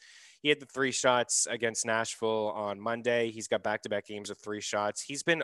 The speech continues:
over two and a half now in six of his past eight games. So there's at least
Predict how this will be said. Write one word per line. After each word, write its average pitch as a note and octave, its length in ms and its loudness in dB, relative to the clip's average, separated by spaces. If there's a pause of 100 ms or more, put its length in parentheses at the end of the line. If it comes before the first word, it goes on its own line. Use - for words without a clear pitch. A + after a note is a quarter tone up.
over A#2+ 600 4 (420)
two C3 240 0
and A#2 80 0
a G#2+ 40 2
half A2+ 460 2
now G#2 400 0
in G#2 560 -6
six - 560 0
of A2+ 60 -6
his G#2+ 120 -4
past G#2 460 -2
eight A2+ 260 -10
games. G#2+ 380 -8
So A#2+ 80 -6
there's A2 220 -6
at G2 120 -8
least A#2 340 -4